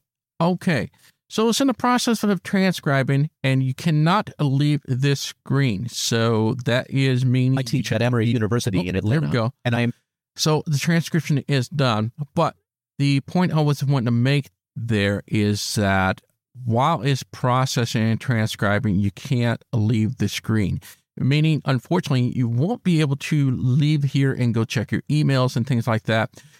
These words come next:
Speaker 1: You have to put your device down and wait for the result to come back. And the transcription just depends how long your audio is. Of course, that is going to determine how long the transcription takes.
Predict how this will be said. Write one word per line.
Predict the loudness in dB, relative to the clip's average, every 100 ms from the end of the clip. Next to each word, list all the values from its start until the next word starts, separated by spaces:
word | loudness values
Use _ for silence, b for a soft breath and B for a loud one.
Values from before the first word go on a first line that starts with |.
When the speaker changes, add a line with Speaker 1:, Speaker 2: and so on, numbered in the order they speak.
| B
Speaker 1:
You | 0
have | 0 0
to | -4
put | -2 -4
your | -4
device | -4 0 0 0
down | 0 0 0 -4
and | -2 -2 -2
wait | -2 0 0 0
for | -2 -2
the | 0
result | -2 0 0 -2
to | -4
come | -6 -2 0 0
back. | 0 0 0 -2 -8 -20 _ _ 0
And | 2 2
the | 2 0
transcription | -2 0 0 0 -2 -2 0 0 -4
just | -4 -2 -2 -4
depends | -8 -2 2 2 0
how | -4 -6 -2 0 0 -2
long | -2 0 2 2 2 2 0 -2
your | -2 0 2 0 -2
audio | -2 0 2 0 -2 -6 -2
is. | 0 0 -4 -4
Of | -4 -4
course, | -8 -4 0 0 -2 -8 B B B
that | -2 0
is | 0 -2
going | -2 0
to | 0
determine | -2 -2 0 0 -2
how | -2 0 2
long | 2 2
the | 0
transcription | -2 -4 -2 -2 -2 -6 -4 -4 -4
takes. | -6 -2 -2 -4 -8